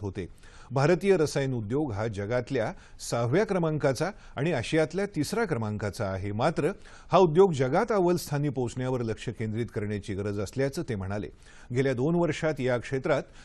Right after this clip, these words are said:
पन्नास अब्ज अमेरिकन डॉलरची गुंतवणूक झाल्याची माहिती अनंत कुमार यांनी दिली. या क्षेत्रात कुशल अभियंते आणि कामगारांची गरज आहे, त्यामुळे रसायन अभियांत्रिकी,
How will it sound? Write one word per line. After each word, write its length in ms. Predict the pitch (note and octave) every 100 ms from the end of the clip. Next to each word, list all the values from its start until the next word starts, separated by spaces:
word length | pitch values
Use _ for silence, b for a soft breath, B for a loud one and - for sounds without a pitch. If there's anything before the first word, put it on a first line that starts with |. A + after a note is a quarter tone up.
| B
पन्नास 440 | B2 B2+ D#3+ D#3 D3
अब्ज 220 | D3+ D3
अमेरिकन 500 | D3 C#3 C#3+ C#3+ C3
डॉलरची 400 | A#2 B2 A#2+ B2+
गुंतवणूक 500 | A2+ A2+ B2+ B2+ A#2
झाल्याची 380 | G#2 B2+ C3+ C#3+
माहिती 320 | C3 C#3+ D#3+
अनंत 280 | D3 D#3+ G#3
कुमार 200 | G3 B2+
यांनी 300 | G2+ F2+ F#2
दिली. 260 | F2+ F#2 E2+ - B B B
या 160 | D3+ F#3+
क्षेत्रात 380 | - F3+ F#3+ G#3 -
कुशल 280 | D3 E3
अभियंते 480 | C#3 A#2+ C#3 C#3+ C3+
आणि 160 | C3 B2
कामगारांची 640 | A2 G#2 G#2+ G#2+ G#2+ G2+
गरज 280 | G2 A#2 B2+
आहे, 200 | C3 D#3 - B B -
त्यामुळे 340 | D3+ E3 F3
रसायन 380 | C#3 A#2 D#3+ D#3
अभियांत्रिकी, 760 | A#2 A2+ A#2 A2+ B2+ C3+ D#3